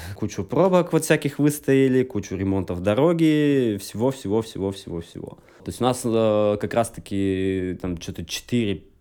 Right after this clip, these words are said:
по-моему, дня по России очень подкосили тайминги все вообще этого мероприятия, потому что мы ехали как бы, ну, на фестиваль, то есть нам нужно там оказаться вовремя,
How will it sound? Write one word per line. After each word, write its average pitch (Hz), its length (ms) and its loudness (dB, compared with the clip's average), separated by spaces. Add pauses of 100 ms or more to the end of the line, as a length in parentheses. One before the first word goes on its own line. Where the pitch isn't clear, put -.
по-моему, 90 400 -2
дня 110 400 -2
по 95 140 -6
России 98 480 -2
очень 90 180 -6 (100)
подкосили 101 420 -8
тайминги 110 600 -2
все - 220 -6
вообще 80 260 -8
этого 82 200 -8
мероприятия, 82 420 -4
потому - 100 -14
что - 140 -8
мы 95 80 0
ехали 82 320 -2
как 82 180 -8
бы, 80 100 -8
ну, 87 120 -4
на 82 120 -6
фестиваль, 90 520 -4
то - 180 -20
есть - 140 -14
нам 82 180 -4
нужно 85 300 -4
там 82 220 -2
оказаться 110 520 0
вовремя, 101 640 0